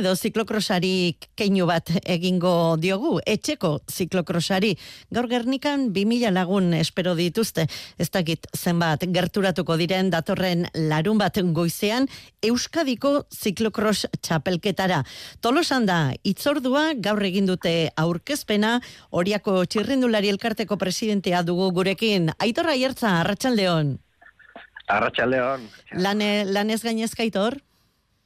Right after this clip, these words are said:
Speaker 2: Bueno, pixka bat, <laughs> pixka bat, bai, pixka bat,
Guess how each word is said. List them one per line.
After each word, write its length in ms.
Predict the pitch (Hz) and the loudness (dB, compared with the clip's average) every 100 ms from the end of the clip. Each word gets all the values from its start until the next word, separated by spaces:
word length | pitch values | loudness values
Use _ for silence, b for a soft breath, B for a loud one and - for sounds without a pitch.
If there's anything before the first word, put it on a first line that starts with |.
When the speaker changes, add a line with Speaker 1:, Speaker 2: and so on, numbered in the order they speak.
| _ _ _ - | _ _ _ -4
Speaker 2:
Bueno, 280 | 160 139 131 | 0 0 -2
pixka 240 | 135 - | -6 -4
bat, 160 | 110 110 - | -2 -4 -6
<laughs> 180 | 175 165 - | -6 -6 -8
pixka 260 | 135 139 | -8 -2
bat, 160 | 110 120 | -2 -2
bai, 120 | 120 - - | -4 -8 -10
pixka 340 | 135 - 110 | -10 -8 -6
bat, 140 | 101 | -6